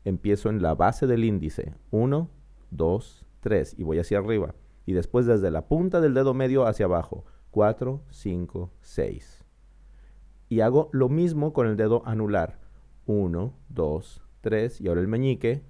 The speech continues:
Cuatro, cinco, seis. Los divido en dos de seis. Porque quiero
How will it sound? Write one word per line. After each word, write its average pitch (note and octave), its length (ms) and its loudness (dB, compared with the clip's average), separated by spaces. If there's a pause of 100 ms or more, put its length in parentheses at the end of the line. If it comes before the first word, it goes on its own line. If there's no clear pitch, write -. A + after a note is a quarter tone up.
Cuatro, F2 640 -2
cinco, E2 720 -6
seis. - 500 -6 (880)
Los A#2 240 4
divido D#3+ 420 2
en B2+ 140 2
dos B2+ 200 2
de B2+ 100 0
seis. F2+ 420 -2 (320)
Porque G#2+ 300 0
quiero B2+ 400 0